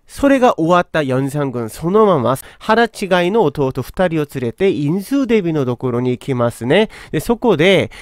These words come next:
血まみれになっている自分たちの洋服を見せながら、「愛する孫たちと一杯飲みましょう」と言ってから、お酒を飲みますよ。それを見ているインスーデビ。まあ、結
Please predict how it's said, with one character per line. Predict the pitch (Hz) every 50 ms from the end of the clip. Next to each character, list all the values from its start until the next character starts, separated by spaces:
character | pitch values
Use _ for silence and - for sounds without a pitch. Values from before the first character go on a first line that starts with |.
| - - -
血 | - - -
ま | 247 247 247 247
み | 240 240 233
れ | 214 220 214
に | 208 196
な | 165 143 139
っ |
て | - - 170 147 147
い |
る | 139 147
自 | 139 - - 131
分 | 131 151 147
た | 156 147
ち | - 147
の | 135
洋 | 131 123 127 127
服 | 139 147 143 - 139
を | 123
見 | 123 120
せ | 117 139 131
な | 123 117 117
が | 107 104 104
ら、 | 113 143 160 160 143 117 110 - - - - - -
「愛 | - - 135 147 170 190
す | - - - 202
る | 185 190
孫 | 175 160 160 160 175 175
た | - 175 170
ち | - - -
と | -
一 | 147 151 160
杯 | - _ - 185 180 175
飲 | 165 165
み | 165 190 202
ま | 214 233
し | 220 -
ょ | 262 233
う」 | 220
と | - - 131
言 | 123
っ | -
て | - 127 -
か | - 107 110
ら、 | 139 180 208 208
お | - 131 131
酒 | - 156 151 - - 135
を | 151 196 208
飲 | 156 139
み | 131 135 127
ま | 120 120 113
す | 110 - - - 123
よ。 | 87 82 78 - _ - - - - - - - -
そ | - - 220
れ | 226 233
を | 226 226 220 214
見 | 185 156 147
て | - - 151 147 139
い | 135 135
る | 165 202 220
イ | 175 139
ン | 131 139 135
ス | - - 147
ー | 135 131
デ | 120 127 120 117
ビ。 | 117 113 101 82 110 113 -
ま | - 123 127
あ、 | 123
結 | - - 233 233 -